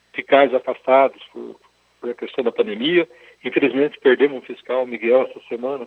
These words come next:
devido à, à pandemia. Mas é assim: nós fizemos lá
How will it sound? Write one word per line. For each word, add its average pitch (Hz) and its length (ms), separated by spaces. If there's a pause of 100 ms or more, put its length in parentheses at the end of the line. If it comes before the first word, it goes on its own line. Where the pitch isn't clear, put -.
devido 107 380 (400)
à, 123 40
à - 40
pandemia. 131 560 (1120)
Mas 135 240
é 190 120
assim: 143 240
nós 143 260
fizemos 170 480
lá 139 240